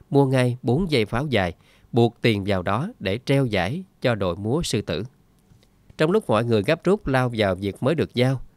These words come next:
thì anh Be Thừa âm thầm tìm thuê một phóng viên viết một sự kiện bất ngờ đã xảy ra trong ngày khai trương phòng thuốc cho mọi người sẽ truyền miệng nhau, đồn thổi và quảng cáo không công cho anh ta.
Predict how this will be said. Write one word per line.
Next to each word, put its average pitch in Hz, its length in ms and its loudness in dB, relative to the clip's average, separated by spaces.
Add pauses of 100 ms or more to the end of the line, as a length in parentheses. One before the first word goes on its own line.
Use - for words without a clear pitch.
(200)
thì 101 260 0
anh 120 180 -4
Be 127 160 -2
Thừa 98 380 -2
âm 127 180 -2
thầm 92 240 -2 (380)
tìm 110 280 2
thuê 143 240 4
một 107 200 -2
phóng 175 220 -4
viên 139 260 0 (220)
viết 180 260 0
một 98 220 0
sự 92 200 -2
kiện 90 340 -6
bất 185 200 -4
ngờ 101 180 2 (440)
đã 101 200 0
xảy 127 180 -2
ra 127 200 0
trong 117 200 -2
ngày 92 160 -2
khai 113 240 -4
trương 113 280 -2
phòng 92 260 -4
thuốc 147 220 -2 (320)
cho 143 120 2
mọi 104 200 0
người 104 300 0
sẽ 92 400 -4
truyền 95 220 0
miệng 92 200 -6
nhau, 107 200 0 (500)
đồn 110 240 4
thổi 107 320 -2 (100)
và 104 120 2
quảng 104 300 -2
cáo 151 300 -4
không 123 260 0
công 107 220 -2
cho 104 120 0
anh 98 140 0
ta. 98 220 -2